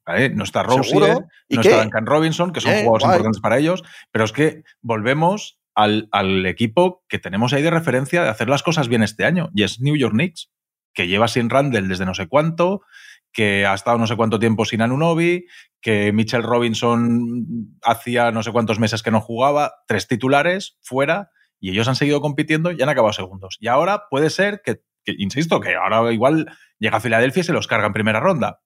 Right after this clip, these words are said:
Speaker 1: pero ellos han hecho la temporada que tenían que hacer.
Speaker 2: Y que el año que viene, igual, eh, juegan fatal, eh, se descompone eso, Thibodeau los rompe de tanto usarlos, uno de ellos tiene una temporada espantosa porque se pasa todo el verano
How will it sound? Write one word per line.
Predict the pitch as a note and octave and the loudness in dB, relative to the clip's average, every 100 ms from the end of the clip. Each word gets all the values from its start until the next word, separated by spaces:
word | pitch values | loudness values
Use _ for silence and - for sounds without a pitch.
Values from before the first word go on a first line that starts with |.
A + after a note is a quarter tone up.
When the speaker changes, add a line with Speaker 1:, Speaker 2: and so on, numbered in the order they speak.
| _ | _
Speaker 1:
pero | C#3 C3+ E3 G#3+ - _ _ - | 0 2 2 -2 -8 _ _ 0
ellos | D3+ F#3 G3 - - | 2 2 -2 -6 -4
han | A2 | -2
hecho | A#2 C#3+ | 2 2
la | G#2 | 2
temporada | F#2+ G#2+ B2 | 0 -2 -2
que | A2 | -2
tenían | G#2+ G#2+ G#2 | -2 -4 -4
que | G2+ | -6
hacer. | G#2 | -6
Speaker 2:
Y | G2 | -2
que | C3+ | 2
el | |
año | D#3 B3 A#3 | 2 0 -4
que | |
viene, | G#3+ F3+ A#2 D3+ - _ - | 0 0 0 -6 -10 _ -10
igual, | C3 C3 F3+ E3+ - | -4 2 4 2 -2
eh, | C3+ | -4
juegan | A#2 - A#2 | -2 0 0
fatal, | F3+ F3+ E3+ F3 F3 | 2 2 2 0 -2
eh, | C#3 B2 A#2 | -2 0 2
se | B2 | 0
descompone | A2+ B2 A2+ D3+ F3 | 0 -2 -2 2 2
eso, | E3 F3 E3 F3 | 0 2 2 0
Thibodeau | A#2+ A#2+ C#3 | -2 -2 2
los | D#3 | 2
rompe | C#3 D3+ D3+ C#3+ | 2 0 0 0
de | C#3 | 2
tanto | D3 C#3+ | 0 0
usarlos, | E3+ - E3 E3 E3 E3+ - | -2 2 2 2 0 -2 -4
uno | D3+ D3+ | -2 4
de | D3+ | 4
ellos | C#3+ C#3 | 4 0
tiene | - C#3+ | 0 0
una | D3 | 0
temporada | C#3 C3 C#3 C#3 | 0 0 2 2
espantosa | - C3 - C#3+ C#3 | 0 -4 0 0 2
porque | C3 A#2+ | 0 -2
se | - | 0
pasa | C3 C#3 | 0 0
todo | C#3+ | 0
el | C3+ | 2
verano | C3+ C#3 C3 | 4 2 0